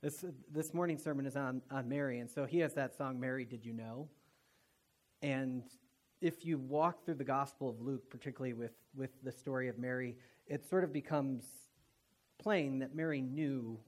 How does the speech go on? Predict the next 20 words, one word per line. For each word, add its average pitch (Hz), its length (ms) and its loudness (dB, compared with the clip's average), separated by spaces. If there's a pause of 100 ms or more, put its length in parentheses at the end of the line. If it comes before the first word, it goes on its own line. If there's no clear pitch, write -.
(120)
a 123 60 -6
lot 117 480 0
of 110 100 -10 (100)
this 104 200 -10 (120)
stuff - 320 -12 (200)
as 107 100 -14
the - 160 -14
angel 110 320 -12
visits 110 420 -16
her 110 400 -12
and 110 140 -14
talks 110 320 -14 (100)
to 113 120 -14
her 107 180 -14 (640)
and, 113 340 -4
and 110 340 -6 (160)
is 123 420 -2
revealing 127 600 -2
this 113 180 -8
plan 117 420 -8